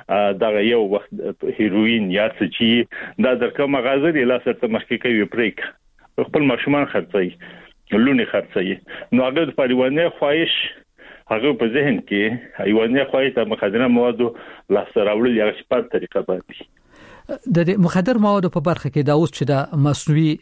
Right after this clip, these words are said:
Speaker 2: مخدر مواد هم په افغانستان کې، اه، پیدا شوي دي او ډېر شوي دي. اه،
Speaker 1: اه.
Speaker 2: په، په د دغو په اس-، په د هیروینو په برخه کې به دا خبره مشهوره وه چې هغه کسان چې یو ځل هم تجربه کې ممکن پې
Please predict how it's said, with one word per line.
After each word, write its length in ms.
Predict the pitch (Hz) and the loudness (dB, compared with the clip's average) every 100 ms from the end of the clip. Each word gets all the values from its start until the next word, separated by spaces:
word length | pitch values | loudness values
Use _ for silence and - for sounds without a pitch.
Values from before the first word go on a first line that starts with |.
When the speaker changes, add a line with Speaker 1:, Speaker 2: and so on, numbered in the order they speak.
| - | -6
Speaker 2:
مخدر 380 | 131 - 139 147 | -4 -2 0 2
مواد 320 | 139 139 139 | 2 2 2
هم 120 | 147 | 0
په 100 | 139 | 2
افغانستان 500 | 131 143 117 117 - | 0 0 0 0 0
کې، 360 | 123 131 117 127 | 0 2 0 0
اه، 180 | 147 127 | -4 -6
پیدا 320 | - 127 120 | 0 0 2
شوي 340 | 117 156 131 | 0 2 2
دي 120 | 117 123 | 2 2
او 140 | 107 | 2
ډېر 120 | 120 | 2
شوي 340 | 113 - 147 117 | 2 2 0 0
دي. 140 | 117 - - - - - - | -4 -10 -20 -20 -20 -20 -4
اه، 40 | 185 | -2
Speaker 1:
اه. 640 | 160 - - - 190 135 | -2 -4 -8 -4 0 2
Speaker 2:
په، 340 | 156 165 220 | 4 2 0
په 140 | 196 - 107 | -6 -10 -4
د 120 | 143 180 | 0 0
دغو 240 | 175 262 | 2 0
په 140 | 247 156 | 2 2
اس-، 260 | 147 - 170 - | 0 -2 -6 -4
په 60 | |
د 100 | 160 | 0
هیروینو 440 | 160 170 190 240 254 | 2 2 4 2 2
په 120 | - | 2
برخه 280 | 190 220 208 | 0 0 -2
کې 120 | 196 | -2
به 100 | 180 | 0
دا 120 | 180 | 0
خبره 300 | 190 170 175 | 0 0 0
مشهوره 420 | 170 156 - 190 | 2 0 0 0
وه 100 | 175 | 0
چې 120 | 170 170 | 0 0
هغه 160 | 156 | 0
کسان 380 | 156 135 - 165 | 0 -2 0 0
چې 200 | - 156 - - - - | 0 -2 -4 -14 -20 -2
یو 180 | 156 185 | 2 2
ځل 180 | 143 185 | 2 2
هم 120 | 185 | 2
تجربه 500 | 160 165 120 147 165 | 2 0 0 0 0
کې 200 | - 160 | 2 2
ممکن 420 | 143 143 117 165 | 4 2 2 0
پې 320 | 131 147 123 | 2 0 -2